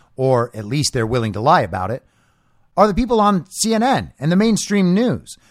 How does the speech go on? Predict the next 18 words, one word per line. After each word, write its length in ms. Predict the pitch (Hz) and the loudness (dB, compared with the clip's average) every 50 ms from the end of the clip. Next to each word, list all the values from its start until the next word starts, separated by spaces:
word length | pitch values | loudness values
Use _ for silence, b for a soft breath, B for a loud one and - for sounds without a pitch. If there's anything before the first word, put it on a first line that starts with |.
| _ _ - | _ _ -2
the 160 | 135 156 156 | -2 0 0
uniparty 500 | 139 147 190 214 - - 202 214 208 196 | 2 2 0 2 2 2 0 0 0 0
left 280 | 202 240 262 190 - 113 | 2 2 2 2 0 -2
and 80 | 117 | -4
the 120 | 120 123 151 | -2 0 0
uniparty 380 | 175 165 - 175 196 185 185 | 0 0 0 0 0 0 2
right 260 | 190 233 247 185 131 - _ _ _ | 2 2 2 0 -2 -6 _ _ _
supporting 460 | - - - - 107 104 110 127 147 | -14 -12 -10 -6 -4 -2 -2 0 0
the 80 | 156 | 2
regime, 480 | 156 160 143 127 180 220 208 139 85 71 - _ _ _ _ | 2 0 0 2 0 0 0 -2 -4 -6 -12 _ _ _ _
and 120 | 151 165 | -8 -4
all 220 | 95 127 165 196 214 | 0 2 2 2 2
of 100 | 214 170 | 0 0
the 100 | 214 208 | 0 0
little 200 | 214 214 214 208 | 0 0 0 2
villagers 540 | 175 214 233 226 196 139 120 131 123 107 | 2 2 4 4 2 0 0 -2 0 0
out 240 | 123 139 135 131 110 | 0 0 0 0 0
there 260 | 120 135 139 139 127 | -2 -2 -2 -2 -2